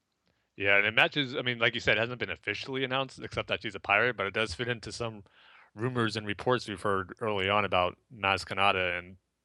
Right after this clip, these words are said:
that's the reason why Han Solo, Finn, and Rey go to her castle to either find about Luke's lightsaber or about the Force, and she discovers that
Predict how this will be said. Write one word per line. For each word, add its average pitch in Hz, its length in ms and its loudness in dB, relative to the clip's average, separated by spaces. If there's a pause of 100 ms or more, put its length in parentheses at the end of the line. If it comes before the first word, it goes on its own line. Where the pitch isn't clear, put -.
(120)
that's 92 220 2
the 110 140 2
reason 104 340 0
why 98 420 6
Han 98 300 -4
Solo, 101 560 -2 (400)
Finn, 98 240 4
and 92 100 -8
Rey 101 280 4
go 104 220 -2
to 104 180 -10
her 95 140 0
castle 98 560 0 (460)
to 87 360 -2 (380)
either 107 140 -6
find 104 180 4
about 95 220 2
Luke's 110 160 -6
lightsaber 135 500 2
or 98 160 -4
about 95 360 -2
the 92 80 -12
Force, 113 340 0
and 92 160 -16
she 101 160 -6
discovers 98 520 -2
that 87 260 -2